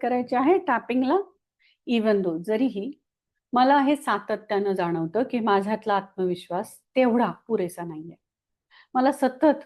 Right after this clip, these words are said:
कॉन्फिडन्स लो, ॲप-, ॲप्रिसिएशन लो, ह्या सगळ्या फीलिंग्स सतत येतात,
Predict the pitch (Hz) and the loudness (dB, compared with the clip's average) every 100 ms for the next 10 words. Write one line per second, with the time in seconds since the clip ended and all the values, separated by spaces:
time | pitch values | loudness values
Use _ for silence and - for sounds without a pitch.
0 | - 233 254 254 254 247 262 - 214 202 | 0 2 2 0 0 2 0 -2 0 0
1 | 190 196 _ _ _ _ _ _ _ _ | -2 -12 _ _ _ _ _ _ _ _
2 | 220 208 240 220 - 254 - 247 233 233 | -4 -2 -2 -2 0 0 2 -2 -2 -2
3 | 220 202 196 190 196 247 247 254 233 254 | -2 -2 -4 -6 -4 -4 -2 -2 0 0
4 | 262 - 240 233 226 226 240 - - 233 | 0 -4 -6 -2 -2 -2 -4 -8 -14 -12
5 | 226 214 185 180 160 - | -8 -6 -6 -8 -14 -16